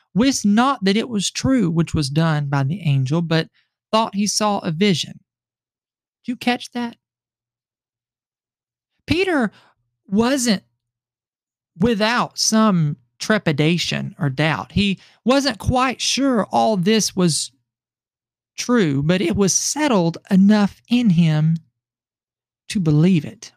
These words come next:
When they were past the first and second ward, they came into the iron gate that leadeth unto t-, to the city, which opened to them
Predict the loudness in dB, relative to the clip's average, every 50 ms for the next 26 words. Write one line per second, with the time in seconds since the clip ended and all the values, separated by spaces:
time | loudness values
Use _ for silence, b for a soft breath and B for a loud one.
0 | _ 0 2 2 2 2 2 0 -2 -2 -2 -2 -2 -2 -2 -2 -4 -4 -6 -6
1 | -4 -2 0 0 0 0 0 -2 -6 -12 b b b b b b b b _ 0
2 | 0 0 0 -2 -6 -6 -2 -2 -2 0 0 -2 0 2 2 2 4 4 2 2
3 | 0 0 0 -2 -2 -2 0 2 2 4 4 2 2 0 -2 -2 0 0 0 2
4 | 2 2 2 2 2 2 0 0 -2 -4 -4 -4 -2 0 0 0 0 -2 -2 -4
5 | -4 -6 -8 -14 -16 -16 -16 -10 -4 -2 -2 0 -2 -2 -2 -2 -2 0 0 0
6 | 0 0 0 -2 -2 -2 -2 -2 -2 0 0 0 0 0 2 2 2 2 2 2
7 | 2 2 0